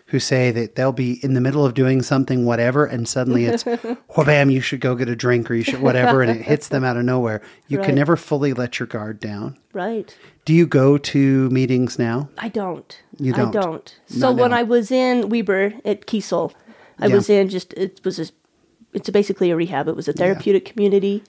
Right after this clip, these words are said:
Speaker 1: Yeah.
Speaker 2: Um, it was in treatment from seven A M to four P M
Speaker 1: Wow.
Speaker 2: classes.
Speaker 1: That's amazing.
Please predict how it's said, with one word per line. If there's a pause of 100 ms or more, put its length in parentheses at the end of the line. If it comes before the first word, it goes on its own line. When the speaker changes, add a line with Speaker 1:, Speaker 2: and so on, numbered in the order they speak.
(160)
Speaker 1:
Yeah. (360)
Speaker 2:
Um, (140)
it
was
in (160)
treatment
from
seven
A
M
to
four
P
M
Speaker 1:
Wow.
Speaker 2:
classes.
Speaker 1:
That's
amazing.